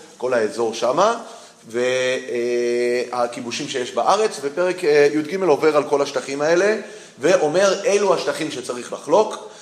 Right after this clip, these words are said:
כאשר ברור לנו שהחלוקה הולכת כדלהלן. שתיים וחצי שבטים יקבלו בעבר הירדן המזרחי, שאלה ראובן, גד וחצי שבט המנשה, ותשעה,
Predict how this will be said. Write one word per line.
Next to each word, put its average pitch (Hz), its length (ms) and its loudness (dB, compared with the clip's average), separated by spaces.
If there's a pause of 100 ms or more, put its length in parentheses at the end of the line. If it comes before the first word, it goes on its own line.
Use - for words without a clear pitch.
(140)
כאשר 131 320 0
ברור 151 340 4
לנו 151 220 0
שהחלוקה 131 1040 -2
הולכת 143 480 2 (120)
כדלהלן. 120 560 -4 (360)
שתיים 175 340 0
וחצי 165 340 -2
שבטים 131 640 -6
יקבלו - 580 -8 (500)
בעבר 156 520 2
הירדן 139 340 2
המזרחי, 123 480 -6
שאלה 135 340 0
ראובן, 120 600 2 (460)
גד 143 260 4 (100)
וחצי 123 320 -8
שבט 127 280 -4
המנשה, 117 520 -2 (500)
ותשעה, 160 1900 -2